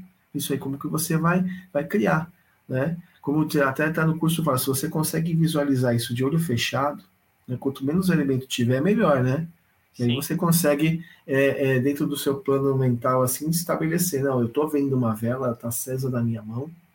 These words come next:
Speaker 1: entendeu? E essa vela vai trazer essa energia e ela vai cutucar o cara que tá devendo lá, né? Vou com a chama acima dele, que ele vai queimar esse cara,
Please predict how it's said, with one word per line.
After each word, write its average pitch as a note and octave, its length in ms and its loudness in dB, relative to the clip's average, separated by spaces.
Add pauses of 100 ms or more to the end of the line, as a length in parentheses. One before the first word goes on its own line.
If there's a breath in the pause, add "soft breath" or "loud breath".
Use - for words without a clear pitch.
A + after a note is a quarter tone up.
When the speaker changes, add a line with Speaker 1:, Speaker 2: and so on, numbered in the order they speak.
(460 soft breath)
Speaker 1:
entendeu? C3+ 480 2 (220 loud breath)
E A#2+ 100 0
essa B2 240 0
vela B2+ 320 0
vai C3+ 320 0
trazer C3 260 0
essa B2+ 180 -2
energia A#2+ 600 2 (260 loud breath)
e B2+ 80 0
ela C3+ 180 2
vai E3 180 2
cutucar G3 420 0
o E3+ 60 -2
cara D#3 160 2
que D#3 60 -10
tá F#3 80 0
devendo D3 400 2
lá, A#2 160 -8 (340)
né? C3+ 180 2
Vou C3+ 140 -2
com - 80 -2
a D#3+ 60 2
chama D3+ 320 2
acima E3 320 2
dele, B2+ 360 4 (240 soft breath)
que B2+ 100 -4
ele B2 120 4
vai B2+ 220 2
queimar E3+ 420 2
esse E3 200 0
cara, A2+ 360 -2